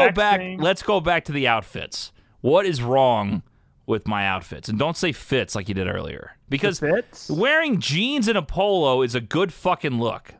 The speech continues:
Speaker 2: I love jeans and a polo. What's wrong with jeans and a polo?
Speaker 1: Nothing. It's just, like, the style of it. <laughs>
Speaker 2: What?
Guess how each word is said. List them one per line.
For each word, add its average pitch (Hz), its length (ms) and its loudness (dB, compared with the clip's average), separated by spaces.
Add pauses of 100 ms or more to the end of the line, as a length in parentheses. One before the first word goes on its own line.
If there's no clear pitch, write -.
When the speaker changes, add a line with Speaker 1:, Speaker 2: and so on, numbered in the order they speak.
(140)
Speaker 2:
I 123 60 4
love 147 520 4
jeans 120 300 -2
and 104 80 -4
a 101 40 -6
polo. 90 360 -6
What's - 180 -2
wrong 214 160 0
with 190 80 -2
jeans 220 220 -2
and 208 80 -2
a 190 40 -4
polo? 202 520 -2 (1160)
Speaker 1:
Nothing. 202 540 -4
It's - 160 -20
just, 208 340 0
like, 190 360 4
the 151 60 -4
style 185 480 6
of 117 100 -6
it. 180 180 -10
<laughs> - 100 -8 (960)
Speaker 2:
What? 370 280 0